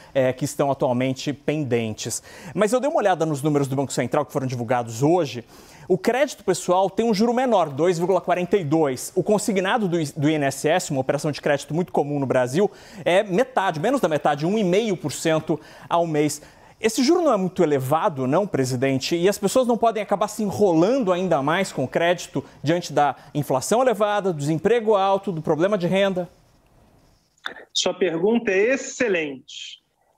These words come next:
Speaker 2: E é por isso que é tão importante esse movimento, porque nós estamos falando de trinta, quarenta milhões de pessoas que não fazem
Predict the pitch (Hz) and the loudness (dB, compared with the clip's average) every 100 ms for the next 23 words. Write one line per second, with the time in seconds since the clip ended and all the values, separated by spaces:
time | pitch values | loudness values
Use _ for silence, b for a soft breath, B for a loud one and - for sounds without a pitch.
0 | _ - 175 175 - 202 190 254 320 - | _ -4 -2 -4 -2 -2 2 0 0 -4
1 | 269 - 214 - 254 262 262 262 233 - | -8 -4 -6 -4 -2 0 0 0 0 -2
2 | - - 240 277 277 254 240 - 220 220 | -10 -4 0 0 0 -4 -6 -4 -2 0
3 | 196 160 135 117 - _ 156 - 180 190 | 2 2 2 -2 -6 _ -4 -2 0 0
4 | 185 180 - 233 262 262 - 220 165 156 | 0 0 0 0 2 0 0 0 2 2
5 | 156 156 160 - B B B B - 156 | 2 0 -6 -12 B B B B -4 -4
6 | 156 - 226 285 277 247 214 185 220 233 | -4 -4 -2 0 -2 -2 0 0 0 -2
7 | 208 208 247 262 233 269 311 285 180 170 | -2 2 2 2 2 2 0 -2 -4 -10
8 | - 160 - - 180 202 196 - 196 196 | -12 -12 -12 -4 0 0 0 -2 2 4
9 | 220 247 285 330 330 302 - 226 240 277 | 4 4 2 2 0 -2 -4 0 2 0
10 | 247 220 214 | -2 -8 -10